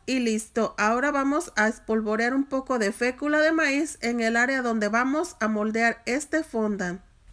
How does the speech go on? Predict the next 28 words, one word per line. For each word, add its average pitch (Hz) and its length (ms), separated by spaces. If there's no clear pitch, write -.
Y 294 160
con 240 200
un 240 140
rodillo 311 720
extenderemos 254 960
muy 277 300
bien 285 420
este 294 360
fondant 370 460
de 269 200
esta 302 280
forma. 220 560
Solo 269 380
guíate 330 400
por 311 180
lo 233 200
que 240 80
estoy 247 360
haciendo. 202 680
Más 254 260
que 262 100
explicación, 247 960
es 277 200
cuestión 277 480
de 311 80
observar. 262 760
Y 311 140
una 381 140